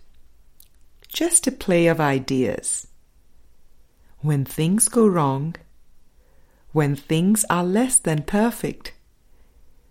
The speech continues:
we have a rationale like, "Well, what do you expect?" David. Those thoughts are held onto in the mind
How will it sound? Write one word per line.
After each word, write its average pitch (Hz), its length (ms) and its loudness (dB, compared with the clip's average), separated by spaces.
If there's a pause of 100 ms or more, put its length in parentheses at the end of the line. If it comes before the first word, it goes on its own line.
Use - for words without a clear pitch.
(160)
we 247 260 4
have 262 200 2
a 214 120 4
rationale 160 720 0
like, 139 600 -4 (1080)
"Well, 185 520 0 (380)
what 190 120 0
do 196 80 0
you 202 140 6
expect?" 254 680 -2 (2750)
David. 135 580 -2 (2000)
Those 185 380 2
thoughts 202 460 -2
are 156 180 0
held 170 420 -2
onto 151 500 -2
in 135 180 -2
the 135 100 0
mind 139 460 0